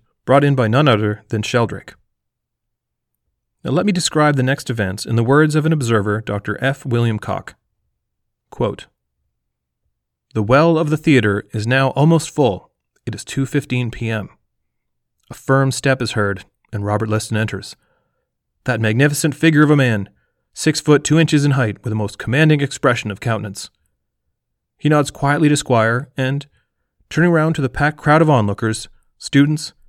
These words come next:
colleagues, old students, and many of the neighboring practitioners, says somewhat dryly,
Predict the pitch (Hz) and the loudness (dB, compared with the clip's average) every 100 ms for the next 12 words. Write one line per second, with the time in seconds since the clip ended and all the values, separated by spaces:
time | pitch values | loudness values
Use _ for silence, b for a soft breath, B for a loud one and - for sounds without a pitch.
0 | - - _ - 143 143 143 139 - _ | -20 -20 _ -8 -2 0 0 -2 -10 _
1 | _ _ - 170 - 120 110 120 107 123 | _ _ 2 2 2 -2 -2 -2 -2 0
2 | 139 143 117 120 143 143 135 143 - 123 | 0 0 0 2 2 2 0 -4 -2 -4
3 | 117 107 110 - _ _ _ _ _ - | -2 -2 -4 -8 _ _ _ _ _ 0
4 | 180 165 - 185 185 143 127 107 101 - | 2 2 4 4 4 4 4 4 -2 -6